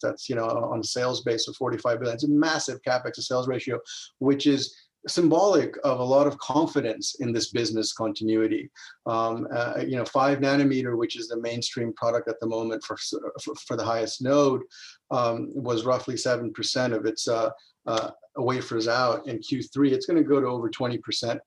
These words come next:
by the end of the year, uh, based on management's own guidance. And then they're already doing projects at three and, and, and further. So, so that to me is indicative of the fact that this, uh,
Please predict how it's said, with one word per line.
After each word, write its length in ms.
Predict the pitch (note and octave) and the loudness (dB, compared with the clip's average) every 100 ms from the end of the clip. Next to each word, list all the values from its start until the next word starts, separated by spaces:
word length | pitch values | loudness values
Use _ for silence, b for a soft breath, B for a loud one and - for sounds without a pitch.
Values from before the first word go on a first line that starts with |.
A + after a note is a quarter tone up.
| C3+ | -6
by 240 | B2 A#2 | 0 2
the 100 | A2+ | 0
end 160 | A#2 A2+ | -2 -2
of 60 | |
the 80 | A2 | -2
year, 420 | A2 B2 A#2 A2+ - B B B | 0 2 0 0 -6 B B B
uh, 200 | A#2+ A#2 | -2 -2
based 340 | A2 A#2+ A#2 - | 0 -2 -2 0
on 240 | A#2 A2+ | -2 0
management's 540 | A#2 A#2 A2 A#2 A2+ B2 | -2 -2 -4 -6 -6 -4
own 200 | A2+ A2+ | -2 0
guidance. 500 | A#2 A#2+ A#2+ A#2 - C#3+ | 2 2 -2 -6 -6 -2
And 140 | C3 | 0
then 160 | B2+ B2+ | 0 2
they're 180 | C3 | 4
already 360 | C3 C#3 C3+ B2 | 4 4 4 0
doing 280 | A#2 B2 A2+ | -2 -2 0
projects 520 | A#2+ A#2 A#2 A2 - | 2 2 2 -4 -6
at 80 | - - | -12 -4
three 380 | B2+ B2+ A#2 | -2 2 2
and, 200 | A2 A2 - _ | 2 -2 -8 _
and, 180 | B2 A#2+ - | -8 -6 -6
and 160 | A#2 - | -8 -4
further. 380 | C3 B2+ A2+ | -2 0 -2
So, 340 | - D3 C3+ - B B B _ - | 0 4 4 2 B B B _ -4
so 220 | - C#3 | 2 2
that 360 | B2+ F#3 - - B2 D3+ | 4 2 2 -4 -12 -2
to 80 | D#3+ | 4
me 280 | D#3+ F#3+ F3+ | 6 6 6
is 120 | D3 | 6
indicative 460 | D3 D3+ D#3+ C#3+ B2+ | 6 6 4 4 2
of 140 | B2 | -2
the 100 | A#2+ | -8
fact 460 | - B2+ B2+ - A#2+ | 0 2 2 0 -6
that 200 | A#2+ A#2 | -6 0
this, 360 | C#3 C#3 - - B B - | 2 2 0 -8 B B -6
uh, 140 | D3+ | -6